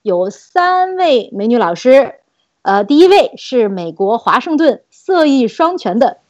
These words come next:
京城名记者豆豆，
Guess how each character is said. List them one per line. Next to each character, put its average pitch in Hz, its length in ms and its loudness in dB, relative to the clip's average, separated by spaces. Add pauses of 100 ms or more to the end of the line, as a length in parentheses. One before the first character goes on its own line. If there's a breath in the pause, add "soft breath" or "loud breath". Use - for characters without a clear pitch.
京 392 340 0
城 233 320 -4
名 254 240 2
记 247 760 4
者 175 520 0
豆 294 420 6
豆， 202 680 4